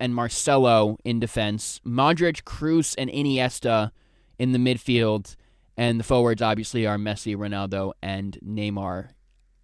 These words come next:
Not a lot. I, I agree with most of them. There are a couple ones here and there. And th-, this, this seems to happen every single year, where there are a couple, a couple guys who don't deserve it, and ninety percent of the time they're from the Spanish league.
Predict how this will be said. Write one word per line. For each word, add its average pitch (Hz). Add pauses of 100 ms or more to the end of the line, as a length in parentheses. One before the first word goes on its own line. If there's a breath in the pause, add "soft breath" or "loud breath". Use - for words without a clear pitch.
(560)
Not 202
a 320
lot. 220 (680)
I, 135
I 185
agree 202
with 262
most 160
of 139
them. 120
There 120
are -
a 120
couple 170
ones 151
here 147
and 135
there. 131
And 127
th-, 156
this, 214
this 220
seems 294
to 196
happen 180
every 131
single 120
year, 110 (300 soft breath)
where 131 (200)
there 135
are 131
a 127
couple, 139 (240)
a 131
couple 160
guys 139
who 131
don't 127
deserve 120
it, 113
and 117
ninety 123
percent 117
of -
the 110
time 110
they're 101
from 101
the 87
Spanish 98
league. -